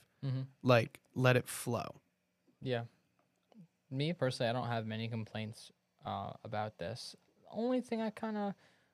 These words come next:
Speaker 1: wish we saw a little bit more of was, like, I don't know.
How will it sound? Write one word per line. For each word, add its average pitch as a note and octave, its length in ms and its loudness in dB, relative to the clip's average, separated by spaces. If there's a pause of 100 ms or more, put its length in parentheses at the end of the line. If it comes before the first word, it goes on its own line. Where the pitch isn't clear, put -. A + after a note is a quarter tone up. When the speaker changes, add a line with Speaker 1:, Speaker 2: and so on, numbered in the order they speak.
(160)
Speaker 1:
wish C3+ 320 -2
we C3+ 100 -2
saw A2+ 380 0
a - 20 0 (220)
little A#2+ 260 -2
bit C#3+ 180 -4
more D3+ 300 -2
of E3+ 320 -2
was, B2+ 180 -4
like, G2+ 540 -2 (1900)
I C#3 140 -4
don't G2+ 140 -6
know. D2 180 -10